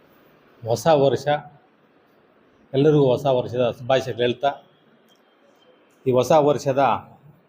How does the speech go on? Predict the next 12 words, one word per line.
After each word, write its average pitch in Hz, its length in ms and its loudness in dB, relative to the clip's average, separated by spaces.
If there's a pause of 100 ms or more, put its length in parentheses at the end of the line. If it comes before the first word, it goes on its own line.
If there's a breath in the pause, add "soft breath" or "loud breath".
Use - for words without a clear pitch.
(260)
ಕರ್ನಾಟಕ 151 360 -2
ರಾಜ್ಯ 135 320 0
ಸ-, 120 460 0
ಪರಿಸರ 139 380 0
ಸಂರಕ್ಷಣಾ 139 600 -4
ಸೇವಾ 135 380 0
ಟ್ರಸ್ಟ್ - 520 -4 (1300)
ವತಿಯಿಂದ 131 360 0 (1120)
ಕ್ಯಾಲೆಂಡರ್‌ನ 143 540 2
ಬಿಡುಗಡೆ 131 300 2
ಮಾಡ್ತಾ 120 280 0
ಇದ್ದಾರೆ. 113 400 -2